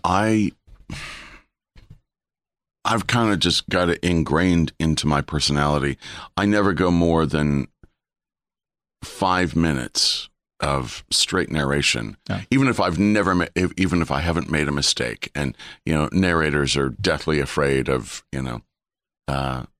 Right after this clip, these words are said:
Speaker 1: it's like, "Oh God, breaking the curse or something." It's like, I, you know, I'm on a roll. I, I wanna keep going until I make a mistake. I say, "No, stop,
Speaker 2: Mm-hmm.
Speaker 1: stop.
Speaker 2: Mm-hmm.
Speaker 1: Whether you've made a mistake or not, stop.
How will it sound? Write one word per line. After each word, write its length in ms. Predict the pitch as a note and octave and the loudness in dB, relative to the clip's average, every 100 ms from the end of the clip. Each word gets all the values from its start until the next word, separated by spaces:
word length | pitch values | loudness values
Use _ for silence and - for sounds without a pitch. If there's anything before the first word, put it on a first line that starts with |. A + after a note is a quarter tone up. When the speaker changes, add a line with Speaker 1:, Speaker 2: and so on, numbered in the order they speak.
| - | -14
Speaker 1:
it's 220 | - - | -8 -6
like, 280 | C2 A#1+ - | -8 -10 -14
"Oh 140 | - C#2+ | -12 -10
God, 220 | - C2+ - | -8 -8 -8
breaking 340 | - C2 C2+ B1 | -8 -6 -4 -6
the 60 | |
curse 460 | - - C2 C2+ - | -6 -4 -2 -2 -4
or 100 | - | -2
something." 420 | - C2 - B1+ | -2 -2 -4 -6
It's 200 | A#1+ - | -6 -6
like, 180 | A1+ C2 | -6 -4
I, 140 | B1+ - - - | -4 -6 -12 -14
you 120 | - D#2+ | -4 0
know, 140 | C#2 | 2
I'm 200 | C#2 F#2 | 2 2
on 80 | F2 | 2
a 80 | F2 | 4
roll. 340 | F2+ G#2+ E2+ | 4 4 2
I, 80 | D#2+ | 2
I 180 | D#2 F2+ | 2 2
wanna 220 | D#2+ F2 | 2 0
keep 200 | F#2+ F2 | -2 -2
going 280 | F#2+ F2 E2 | 0 2 2
until 240 | D#2+ F2 | 2 2
I 80 | F2 | 2
make 200 | D#2+ D#2+ | 2 2
a 40 | |
mistake. 540 | D#2+ D#2 - G2+ F2+ - - | 2 2 2 2 0 -2 -4
I 60 | |
say, 160 | C#2 C#2+ | -2 0
"No, 280 | E2 G#2 - - - - | 2 2 0 -6 -20 -4
stop, 440 | - G#2+ E2 - | 0 0 -2 -4
Speaker 2:
Mm-hmm. 640 | - _ _ _ _ - F2+ | -16 _ _ _ _ -4 0
Speaker 1:
stop. 360 | F#2 C#2 - - _ | 2 0 -4 -16 _
Speaker 2:
Mm-hmm. 100 | F2 E2+ | -2 2
Speaker 1:
Whether 140 | F#2 | 4
you've 160 | F2+ D#2 | 4 4
made 160 | F2+ | 2
a 40 | F#2+ | 4
mistake 400 | F2+ - E2+ E2 | 2 2 0 2
or 80 | D#2+ | 0
not, 280 | D2+ B1 - - | 0 -2 -6 -2
stop. 540 | - - - E3+ - | -2 0 0 0 -4